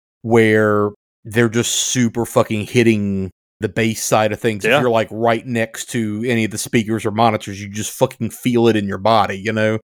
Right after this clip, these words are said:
Speaker 1: The other cool thing, too, the spiral staircase scenes are, like,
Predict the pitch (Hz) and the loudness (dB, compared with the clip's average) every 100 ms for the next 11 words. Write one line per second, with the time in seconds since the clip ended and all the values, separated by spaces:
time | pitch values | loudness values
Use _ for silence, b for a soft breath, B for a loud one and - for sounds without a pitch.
0 | _ - 135 165 180 170 156 135 135 120 | _ -2 4 6 4 2 0 2 0 0
1 | 135 107 - - 131 160 180 - - 131 | -4 -4 -8 -4 -2 0 -2 -4 -2 0
2 | 135 - 113 101 - 117 104 101 98 95 | 0 -2 -6 -4 -4 -2 -2 -2 -4 -6
3 | - 113 104 101 101 101 | -2 2 2 2 0 -4